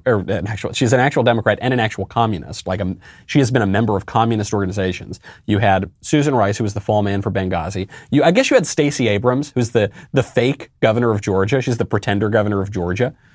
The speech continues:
And you had Kamala Harris, who was the first person out of the Democrat race 'cause no one likes her 'cause she's really not that good. She's, she's good at backroom politics. I'll just leave it at that.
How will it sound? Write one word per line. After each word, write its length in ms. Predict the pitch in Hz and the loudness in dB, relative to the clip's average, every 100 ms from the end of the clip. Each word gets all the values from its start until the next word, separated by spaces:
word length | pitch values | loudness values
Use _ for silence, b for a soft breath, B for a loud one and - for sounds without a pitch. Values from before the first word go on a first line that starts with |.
| b b - | b b 0
And 260 | 123 123 117 | 2 4 4
you 60 | |
had 120 | 127 | 2
Kamala 340 | 127 123 127 139 | 2 0 2 2
Harris, 380 | 190 - - - _ - | 2 -2 -10 -20 _ 0
who 60 | |
was 120 | 147 - | 2 2
the 80 | |
first 300 | 151 190 185 | 0 0 0
person 240 | - 170 165 | 0 2 2
out 100 | 143 | 2
of 60 | |
the 60 | 135 | 2
Democrat 400 | 139 147 - 127 | 0 2 2 2
race 180 | 175 156 | 2 0
'cause 180 | 123 127 | 0 0
no 100 | 131 | 2
one 120 | 123 | 2
likes 220 | 143 147 | 0 0
her 80 | - | -4
'cause 120 | 110 | -4
she's 160 | 117 101 | -2 0
really 300 | 113 135 123 | 0 2 2
not 220 | 117 113 | 0 0
that 180 | 104 - | -2 0
good. 180 | 131 - B | -2 -2 B
She's, 240 | - 139 127 | 0 2 0
she's 240 | - 175 127 | 0 2 2
good 380 | 131 202 240 233 b b | 4 4 4 0 b b
at 160 | 143 - | -2 0
backroom 520 | 107 151 180 180 185 | 0 0 0 0 2
politics. 600 | 180 175 185 202 202 - | 4 4 2 -4 -8 -10
I'll 100 | 98 | -8
just 200 | 101 104 | -6 -4
leave 120 | 107 107 | -4 -4
it 60 | |
at 100 | 104 | -2
that. 220 | 120 143 | -2 -4